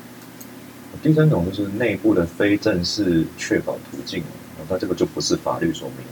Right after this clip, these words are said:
定的哦，但还是会有各个克责的效果哦。那第一个就是代表性官僚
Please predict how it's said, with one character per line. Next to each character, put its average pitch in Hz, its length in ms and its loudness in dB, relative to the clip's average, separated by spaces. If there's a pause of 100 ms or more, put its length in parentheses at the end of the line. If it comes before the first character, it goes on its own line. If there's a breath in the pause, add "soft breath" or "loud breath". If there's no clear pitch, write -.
定 - 100 -2
的 - 120 -10
哦， - 100 -14 (1200)
但 - 120 6
还 87 140 2
是 104 120 -2
会 98 180 4
有 78 180 2
各 90 100 0
个 80 120 4
克 - 280 2
责 69 160 -2
的 - 100 -8
效 - 280 2
果 - 100 -8 (100)
哦。 - 40 -16 (480 loud breath)
那 87 140 -10
第 92 100 2
一 87 60 0
个 78 120 2
就 80 120 0
是 78 340 2 (340)
代 82 120 6
表 - 200 0
性 82 280 -6
官 82 260 0
僚 - 160 -2